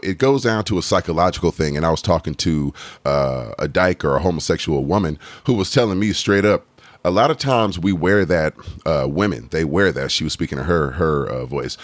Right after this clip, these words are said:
But a lot of times women wear that is because they wanna achieve a certain level of masculinity that allows them to dominate their partner. Now, what's funny is men, we grew up with that. Like, that was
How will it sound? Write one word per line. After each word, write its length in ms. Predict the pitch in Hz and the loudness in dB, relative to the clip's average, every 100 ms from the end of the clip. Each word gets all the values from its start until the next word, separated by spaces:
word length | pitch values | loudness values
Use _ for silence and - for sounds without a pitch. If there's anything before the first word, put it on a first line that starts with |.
| - - | -18 -2
But 120 | 98 | 0
a 40 | 85 | 2
lot 200 | 110 135 | 2 2
of 60 | |
times 380 | 120 113 98 82 | 2 2 2 0
women 380 | 82 101 85 71 | 0 0 0 0
wear 240 | 87 101 | 2 2
that 240 | 65 67 - | 0 -4 -6
is 120 | 76 | -8
because 360 | 80 - 85 73 | -6 -2 -2 0
they 120 | 104 | 0
wanna 300 | 135 123 98 _ _ - | 0 -2 -6 _ _ -10
achieve 460 | 90 - 127 110 | -6 -4 -2 -2
a 40 | 92 | -2
certain 300 | - 95 85 | -2 0 0
level 240 | 90 80 | -2 -4
of 40 | |
masculinity 920 | 73 85 80 - 73 80 151 101 80 73 - - - | -4 -4 -4 -6 -6 -2 0 0 -4 -8 -12 -18 -2
that 140 | 107 | 2
allows 640 | 98 92 117 123 120 113 - | 2 2 2 2 2 -2 -10
them 380 | - - 101 101 | -10 -2 0 0
to 240 | 98 - 80 | -2 -4 -6
dominate 680 | 71 85 101 90 73 73 64 | -4 0 0 -2 -4 -8 -6
their 140 | 65 | -8
partner. 500 | - 110 101 64 - - - | -2 0 0 -2 -12 -14 -4
Now, 120 | 120 | 0
what's 200 | 120 117 | 2 0
funny 400 | - 202 214 123 | 0 0 2 2
is 280 | 98 85 80 - - - | 2 2 -2 -8 -20 -6
men, 560 | 95 160 180 104 90 - - | 0 2 2 0 -4 -10 -2
we 180 | 135 | 0
grew 300 | 135 85 95 | 0 0 4
up 160 | 107 107 | 4 2
with 140 | 78 | -4
that. 280 | - 60 - | -6 -8 -6
Like, 220 | 101 98 | -2 0
that 220 | - 160 156 | 2 2 2
was 180 | 104 | -2